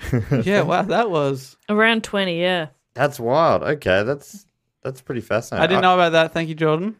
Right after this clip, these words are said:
Speaker 1: I also forgot that, Jess, you had access to my fact, quote, or question sack.
Speaker 3: Matt, I have access to everything of yours.
Speaker 1: Bloody hell,
Speaker 2: Every
Speaker 1: well done.
Speaker 2: sack of
Speaker 1: Thanks for
Speaker 2: yours?
Speaker 1: jumping in there. Saving the bloody day.
Speaker 3: I love to help out.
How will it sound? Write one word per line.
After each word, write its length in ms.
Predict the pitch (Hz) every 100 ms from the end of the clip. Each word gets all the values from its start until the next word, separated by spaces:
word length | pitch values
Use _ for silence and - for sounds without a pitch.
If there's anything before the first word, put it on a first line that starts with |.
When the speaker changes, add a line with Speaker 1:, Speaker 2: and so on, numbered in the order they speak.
| -
Speaker 1:
I 80 | 151
also 240 | 190 190
forgot 400 | - 117 107 92
that, 140 | 90
Jess, 360 | 85 110 107 -
you 100 | 101
had 180 | 95 85
access 440 | 98 - 73 -
to 140 | - 85
my 380 | 82 78 76 80 82 _ _ _
fact, 320 | - 98 -
quote, 180 | - 95
or 60 | 82
question 500 | - 110 - - 76
sack. 420 | - 69 64 76
Speaker 3:
Matt, 300 | 202 214 214 -
I 180 | 226 254
have 80 | 240
access 340 | 233 - 185
to 140 | - -
everything 400 | 156 160 - 139
of 120 | 135
yours. 420 | 135 - 147 - - -
Speaker 1:
Bloody 360 | - - -
hell, 200 | 85 120
Speaker 2:
Every 60 | -
Speaker 1:
well 100 | 143
done. 200 | 139 92
Speaker 2:
sack 200 | 117 156
of 40 | 175
Speaker 1:
Thanks 200 | 185 240
for 80 | 151
Speaker 2:
yours? 100 | -
Speaker 1:
jumping 380 | 123 113 92
in 160 | 110 175
there. 280 | 87 71 82 _ _ _ - _ _ _ _ _
Saving 380 | - 107 107 82
the 80 | 67
bloody 300 | 65 67 67
day. 400 | 71 67 62 73
Speaker 3:
I 120 | 320
love 160 | 277 269
to 100 | 247
help 220 | 226 208
out. 280 | 214 185 -